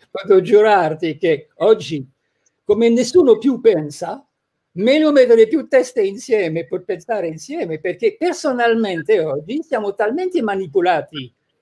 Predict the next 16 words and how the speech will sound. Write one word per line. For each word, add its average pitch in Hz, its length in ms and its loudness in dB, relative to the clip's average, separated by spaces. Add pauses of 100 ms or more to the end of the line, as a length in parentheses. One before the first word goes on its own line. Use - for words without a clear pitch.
(180)
dagli 175 320 0
algoritmi 156 720 2
che 190 120 2
son-, 185 280 -6
che, 143 140 -18 (100)
che - 140 -12
ci 175 160 -18
penetrano. 156 840 -6 (500)
Non 185 220 -10
so 240 140 6
se 233 140 -2
avete 170 340 0
visto 170 520 0
The 151 160 -2
Social 175 360 -4
Dilemma, 165 560 0